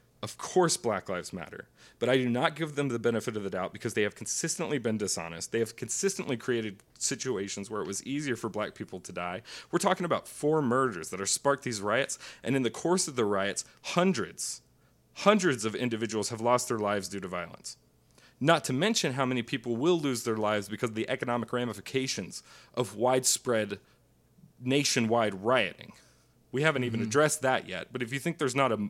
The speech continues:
Speaker 1: a life cost, people go, "It's property, not people." You are an idiot. People's
Speaker 2: Right.
Speaker 1: livelihood is based on that. And the
Speaker 2: Right.
Speaker 1: reason they call it livelihood is because it's based on life.
Speaker 2: Okay.
Speaker 1: You incomparable fool.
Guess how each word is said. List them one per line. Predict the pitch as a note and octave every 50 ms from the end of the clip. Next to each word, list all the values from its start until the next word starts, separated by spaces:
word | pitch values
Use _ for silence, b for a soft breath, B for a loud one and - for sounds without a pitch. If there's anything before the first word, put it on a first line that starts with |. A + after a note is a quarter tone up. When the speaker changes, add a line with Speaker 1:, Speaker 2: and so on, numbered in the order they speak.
| - -
Speaker 1:
a | A2 A2
life | G2 G2+ G#2+ A#2 C3+ -
cost, | - - D3 C#3 - B B B B
people | B E3+ D3+ D3
go, | C#3 C3 B2+ A#2
"It's | A2 -
property, | - - - D3 D3 C#3 - A2 G2+ G2
not | G2+ A2 B2 - -
people." | - C3 C3 A#2+ - - F#2 G#2 - B B B B B
You | A2 A#2+ D3+ F#3 G#3
are | G3+ F#3 F3
an | D#3 C3+
idiot. | C#3+ B2+ G#2 - - - - - _ _ B B B B B
People's | - F3+ F3 E3+ D3 A2+ -
Speaker 2:
Right. | A#2 A#2 B2+ C#3+ D#3+
Speaker 1:
livelihood | E3+ D3+ D3 B2+ G#2+ G#2+ A2+ G2+ F#2+
is | F2 G#2 -
based | - - C3 C#3+ C#3+ -
on | C3 G#2+
that. | G#2 F#2+
And | F#2+ A2
the | A#2
Speaker 2:
Right. | A2 A#2
Speaker 1:
reason | C3+ D#3+ - G3+ F#3+
they | F3+
call | - - F3 D3
it | G#2+ - G#2+
livelihood | A2 A2 A#2+ C#3 D#3+ D3+ - D#3+ E3 E3+ D#3 E3+ F3 F#3 G3+ G3+ G#3 - B B B B
is | B B2+ B2
because | D3 D#3+ - F3+ E3+
it's | D#3+ C3+ -
based | - - D3 E3+ E3+ - - -
on | C#3+ C#3+ C3 A#2
life. | A2 G#2+ G#2 A#2+ C#3 A#2+ F#2 - - - - _ _ -
Speaker 2:
Okay. | - B2 C3 D#3+
Speaker 1:
You | D#3+ D#3+ - - - _ -
incomparable | B2+ B2+ A2+ A2+ - _ - - - - F3 F#3 F3 - F3 C3 - B2+ A2
fool. | - - - C3+ A#2+ F#2 - - -